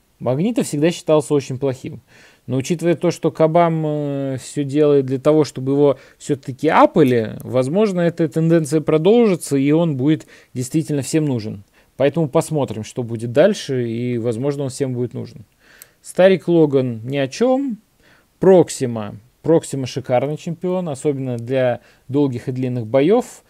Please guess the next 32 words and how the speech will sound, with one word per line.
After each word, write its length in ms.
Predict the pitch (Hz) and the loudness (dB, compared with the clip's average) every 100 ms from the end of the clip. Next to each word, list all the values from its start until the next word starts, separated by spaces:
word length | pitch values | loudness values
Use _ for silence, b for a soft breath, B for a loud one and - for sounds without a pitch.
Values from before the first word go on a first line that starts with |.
| b b | b b
Шикарно 420 | - 131 160 156 | -14 0 0 0
подходит. 640 | 143 151 - 151 143 127 110 | -2 -6 -4 -6 -4 -6 -6
Для 340 | 117 127 120 | 2 4 4
Элель 400 | 135 170 202 190 | 4 4 2 -2
некоторые 720 | 180 170 - 160 151 151 147 | -4 -6 -6 -4 -2 0 -2
используют 600 | 135 _ 143 127 123 117 | -6 _ -4 -4 -6 -8
её. 300 | 131 127 135 127 b b _ | -8 -6 -6 -8 b b _
Поэтому 600 | 127 143 156 151 147 135 151 _ _ - | -4 -2 -2 -4 -6 -8 -18 _ _ -8
для 200 | 135 143 | -4 0
коллекции 420 | 165 175 175 156 | 2 2 0 -2
особенно 420 | 135 151 139 139 | 0 -2 -2 -4
уж 120 | 131 | -8
точно 400 | - 139 127 - | -2 0 0 -8
не 100 | 117 | -10
повредит. 540 | 104 110 110 - 170 _ _ b b b | -8 -8 -8 -10 -16 _ _ b b b
Ну 100 | 277 | -2
и 60 | 240 | 0
для 180 | 170 165 | 2 0
синергии 720 | - 156 165 151 135 143 135 | 0 0 0 0 -2 -4 -4
как 240 | 117 _ | -4 _
раз 320 | 139 135 127 - | 0 0 0 -6
с 140 | - | -14
Корвусом. 580 | - 123 110 101 - 95 _ _ _ _ _ _ _ _ _ _ b b b b | -4 -4 -4 -8 -16 -18 _ _ _ _ _ _ _ _ _ _ b b b b
Дальше. 540 | 127 160 175 123 - 113 | 0 6 6 4 -4 -6
Змей. 460 | 127 185 123 98 _ _ _ _ _ | -2 -2 -2 -6 _ _ _ _ _
Змей 440 | 131 113 151 185 131 | -12 -6 -2 0 -2
хороший 520 | - 135 139 - 117 | 0 2 2 -2 -6
защитник, 480 | 120 120 202 214 139 | -8 -6 -6 -4 -4
особенно 420 | 123 139 127 123 | -2 -4 -2 -4
если 300 | 117 113 117 | -6 -8 -8
без 300 | 117 117 110 | -4 -4 -4
дубля. 460 | 139 180 202 214 | -4 -2 -2 -4